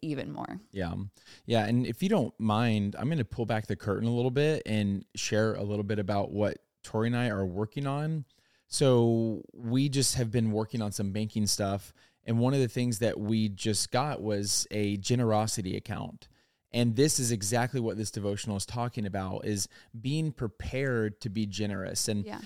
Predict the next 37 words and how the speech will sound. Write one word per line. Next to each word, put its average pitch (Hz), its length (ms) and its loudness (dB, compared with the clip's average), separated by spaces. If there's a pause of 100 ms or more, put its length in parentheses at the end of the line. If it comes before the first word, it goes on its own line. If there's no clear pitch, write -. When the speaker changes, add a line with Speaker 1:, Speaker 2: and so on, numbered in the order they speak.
(100)
Speaker 2:
some 170 220 0
of - 20 2
my 165 100 0
friends 117 400 -2
do 143 160 -2
this, 156 240 -2
some 123 140 -2
of - 20 -2
the 117 60 0
guys 110 240 -2
I 101 40 0
look 101 140 -4
up - 140 -4
to 131 140 -4
do 139 140 -2
this, 160 320 -2
and 107 200 -4
I 117 80 -4
was 120 120 -2
like, 104 220 -4
"Babe, 117 240 -4
we 117 60 -2
gotta, 107 400 -6 (180)
Speaker 1:
Yeah. 190 140 -4
Speaker 2:
we 143 80 2
gotta 160 220 4
try 127 180 -2
to 110 100 2
do 104 140 2
this." 98 180 0
And 110 180 -2 (440)
whether 156 240 6
that 156 160 2
means 123 300 0
that 135 120 -2
you, 120 140 0
like, 107 240 2